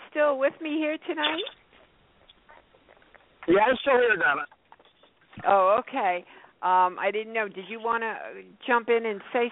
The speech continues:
Speaker 1: something here tonight, or, or what? I wasn't really
Speaker 2: Um,
Speaker 1: sure.
Speaker 2: uh, let me try and think if there's any, a-, a-, anything else. I actually kinda wanna, when I suggested this idea for the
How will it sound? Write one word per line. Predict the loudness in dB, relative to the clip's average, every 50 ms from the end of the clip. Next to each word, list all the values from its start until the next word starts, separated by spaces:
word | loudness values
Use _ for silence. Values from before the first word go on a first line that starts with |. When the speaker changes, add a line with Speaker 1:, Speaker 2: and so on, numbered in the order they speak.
| -2
Speaker 1:
something | -4 -4 -4 -4 -10 -12 -12 -12 -10
here | -6 -4 -4 -4 -4 -6
tonight, | -8 -6 -4 -2 -2 -2 0 0
or, | 2 2 2 0 -2 -6 -14 -20 -20 -20 -20 -20 _ _ _ 0
or | 4 6 6 6 4 2 -2 -10 -18 -16
what? | -16 -12 -8 -2 0 2 0 0 -2 -10 -20 -20 -20 -20 _ _ _ _ _ _ _ _ _ -20 -20 _ -20 _ _ _ _ _ -20 -20 -20 _ -18 -10
I | -8 -4
wasn't | -2 -2 -2 -2 -4 -4 -4 0
really | 2
Speaker 2:
Um, | 4 6 6 6 4 2 0
Speaker 1:
sure. | -4 -6 -4 -4 -4 -4 -6 -6 -8 -8 -8 -12 -14 -18 -20 _ _ _ _ 2
Speaker 2:
uh, | 4 4 4 4
let | 2 0
me | -2 -4
try | -2 0 0 0
and | 0
think | -2 -6 -6
if | -6 -8
there's | -8 -4 -2
any, | -2 -2 0
a-, | 0 0 0 0
a-, | 0 -2 -2 -2 0 0
anything | 0 0 0 -2 -4 -2 -4 -2 -2 0
else. | 0 0 0 -2 -4 -8 -8 -8
I | -6 -6 -2 0
actually | 0 0 0 -2 -4 -4
kinda | -2 -2 0
wanna, | 0 0 0 -2 -2
when | 0 0
I | 0 0 0 -4
suggested | -10 -12 -6 -2 0 0 0 -2 -4 -6 -4
this | -4 -4 0 0
idea | 0 0 0 -2 -2 -4 -4 -4 -4
for | -4
the | -6 -6